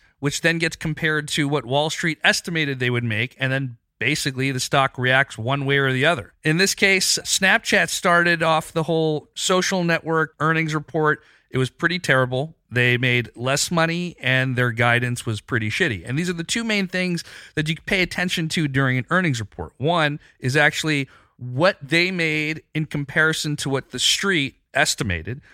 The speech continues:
So either it's gonna be they beat earnings or they didn't beat earnings. And then the second part is the guidance of the company. Like, the leadership of the company, usually the C E O or someone else or a group of them,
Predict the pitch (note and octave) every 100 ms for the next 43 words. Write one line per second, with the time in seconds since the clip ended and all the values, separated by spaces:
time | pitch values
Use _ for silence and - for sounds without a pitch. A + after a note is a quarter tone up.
0 | _ - C3+ D3 D3+ D3 C#3+ - C#3 C3
1 | C3 B2+ B2 B2+ A#2+ A#2 F3+ F#3 F3+ F3+
2 | F3+ F3 F3 - C3 C3 C3 A#2 C3 C3
3 | E3 B2+ B2 A2+ A#2 G2+ F2+ A2 - -
4 | _ C#3+ D3 D3+ D3+ B3+ G#3+ - D#3 D3+
5 | - C#3 C#3+ B2+ B2 C3 D#3+ A#2+ F2 -
6 | - - A2 G#2 G#2+ F#2 F2 D2 - A2+
7 | C3 B2+ F3+ G#3 G#3 G3 F3+ _ D3+ E3
8 | E3+ D3 - C#3 B2+ B2+ C3+ C3+ B2 D#3
9 | C#3 C#3 B2 B2+ B2+ G#2+ - C#3 C3+ A#2+
10 | C3 - - - A#2+ B2 B2 E3+ D#3 A#2
11 | G2+ A#2+